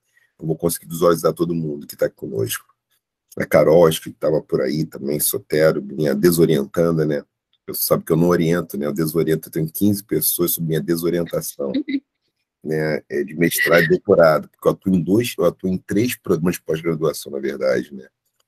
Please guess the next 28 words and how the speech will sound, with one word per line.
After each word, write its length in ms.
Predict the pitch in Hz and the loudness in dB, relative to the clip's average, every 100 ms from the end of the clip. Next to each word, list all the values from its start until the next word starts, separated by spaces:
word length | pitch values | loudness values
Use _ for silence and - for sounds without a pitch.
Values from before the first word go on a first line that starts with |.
| _ _ _ _ _ 87 | _ _ _ _ _ -8
É, 580 | 82 76 76 71 73 | -6 -4 -2 -2 -2
então, 800 | 69 - - 82 87 90 90 90 - | -4 -8 -2 0 0 0 -2 -4 -4
eu 160 | 78 | -4
tô 260 | - - 76 | -6 -8 -6
com 140 | - | -2
uma 200 | 85 80 - | 0 0 -2
conta, 800 | - 85 87 - 90 85 80 - _ | -2 0 0 0 2 2 0 -6 _
uma 100 | 80 | -8
conta 340 | - 92 87 80 | 0 2 2 0
acima 340 | - - 95 | -2 0 2
da, 260 | 101 92 87 | 2 0 -2
acima 360 | - - 101 | -2 2 2
do, 600 | 95 98 92 90 76 67 - _ - - | 2 0 0 0 -2 -4 -10 _ -20 -8
do, 360 | 92 - 101 | -8 -2 -2
do, 520 | 101 - 104 101 101 - - - _ | -2 -2 -4 0 -2 -2 -14 -20 _
do 320 | 90 92 92 90 | -2 0 2 2
necessário. 840 | 95 101 - 98 - 85 80 76 - _ _ | 4 4 2 0 2 2 2 -2 -12 _ _
Então, 460 | 82 80 80 82 90 | -10 -6 -2 -2 -2
eu 40 | |
desoriento 840 | 90 90 87 98 90 87 90 - - | 0 -2 2 0 2 0 -2 -6 -10
quinze 320 | 90 90 82 | -6 -6 -6
pessoas 540 | 78 71 - 78 71 | -6 -6 -4 -4 -4
hoje, 260 | 76 85 85 | -2 -2 -2
algumas 280 | 73 78 71 | -4 -4 -4
vão 120 | 73 | -4
defender 440 | 78 - 73 71 | -4 -2 -4 -2
esse 200 | 165 - | -2 -4
ano, 340 | 71 80 92 | -2 0 -2